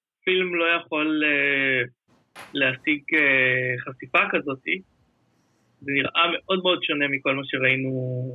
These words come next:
בקולנוע לפני כן. אה, מייקל מן היה, אה, אה, דחף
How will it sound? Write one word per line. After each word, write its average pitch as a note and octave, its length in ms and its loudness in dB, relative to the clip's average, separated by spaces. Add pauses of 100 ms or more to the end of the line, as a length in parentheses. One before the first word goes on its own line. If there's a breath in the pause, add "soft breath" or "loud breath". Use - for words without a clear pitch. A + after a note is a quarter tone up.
(160)
בקולנוע C3 380 2
לפני B2+ 340 2
כן. A#2+ 160 0 (1200 soft breath)
אה, C3+ 240 4
מייקל D3 260 0
מן D3+ 220 0
היה, C3+ 360 4 (120)
אה, B2+ 800 4 (800)
אה, A#2 760 0 (1400)
דחף D#3 340 -2